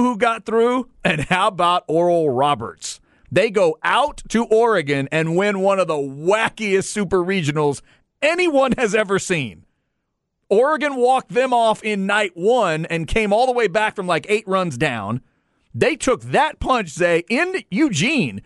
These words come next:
turned back around. I think they got down in game two. They came back and walked Oregon off in game two and then survived game three,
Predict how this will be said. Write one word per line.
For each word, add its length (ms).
turned 420
back 320
around. 540
I 60
think 120
they 100
got 220
down 300
in 140
game 260
two. 400
They 500
came 300
back 240
and 140
walked 440
Oregon 520
off 280
in 120
game 340
two 640
and 180
then 100
survived 580
game 280
three, 480